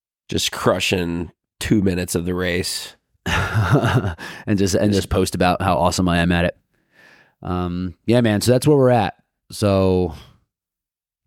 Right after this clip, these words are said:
Speaker 1: And that, you know, coming into this, it was like, "Dude, let's just get through this weekend and enjoy some downtime and then get back into just, like, a training build."
Speaker 2: Mm.
Speaker 1: You know, like,
Speaker 2: Mm.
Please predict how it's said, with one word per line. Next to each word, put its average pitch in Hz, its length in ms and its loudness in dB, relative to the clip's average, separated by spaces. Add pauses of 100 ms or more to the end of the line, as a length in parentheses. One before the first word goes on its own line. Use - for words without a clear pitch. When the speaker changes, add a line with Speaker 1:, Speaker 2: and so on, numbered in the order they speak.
(120)
Speaker 1:
And 143 160 -2
that, 202 160 -2
you 185 80 2
know, 202 100 2
coming 240 320 0
into 214 160 2
this, 107 280 0
it 143 120 0
was 135 460 0
like, 107 300 -2 (100)
"Dude, 107 200 0
let's 104 240 0
just 139 220 0 (160)
get 107 380 0
through 110 380 0
this 104 320 0
weekend 123 760 0 (100)
and 95 680 -2 (840)
enjoy 107 440 2
some 107 280 0
downtime 127 840 -2 (720)
and 104 120 2
then 107 140 2
get 101 300 0 (420)
back 90 260 0
into 95 200 -2
just, 85 260 -4
like, 85 300 -8
a 92 60 -8
training 82 440 -4
build." - 380 -8 (100)
Speaker 2:
Mm. 87 320 0 (140)
Speaker 1:
You 82 120 -2
know, 95 460 0
like, 95 220 2
Speaker 2:
Mm. 80 200 -4